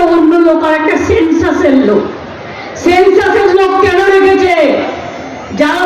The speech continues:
ভাবছেন মতুয়া ভাই বোনেরা বিজেপির মিথ্যে কথায় যে আপনি অধিকার পেয়ে গেলেন, বাজে কথা। পাসপোর্ট সেন্ট্রাল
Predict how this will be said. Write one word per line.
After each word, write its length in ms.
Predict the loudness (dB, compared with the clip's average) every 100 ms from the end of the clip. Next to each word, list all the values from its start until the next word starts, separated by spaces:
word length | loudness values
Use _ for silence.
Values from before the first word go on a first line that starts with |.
| 0
ভাবছেন 440 | 0 0 2 2 4 2
মতুয়া 340 | 4 4 4 2
ভাই 160 | 0 2
বোনেরা 360 | 2 2 0 -2 -2 -4 -6 -8 -12 -4
বিজেপির 460 | -2 0 2 2 4 4
মিথ্যে 320 | 2 0 0 0
কথায় 400 | -2 -2 -2 -4 -4 -6 -12 -16 -16 -16 -16 -16 -16 -8 -2
যে 80 | 0 2
আপনি 200 | 2 2 4
অধিকার 340 | 4 2 2 0 0
পেয়ে 220 | 2 0 2
গেলেন, 260 | 2 2 2 -2 -6 -12 -6 -2
বাজে 300 | 0 0 0 0
কথা। 300 | 0 0 0 -2 -2 -4 -6 -8 -12 -12 -14 -12 -14 -14 -6
পাসপোর্ট 600 | -2 0 0 2 4 2 2 2
সেন্ট্রাল 360 | 2 2 2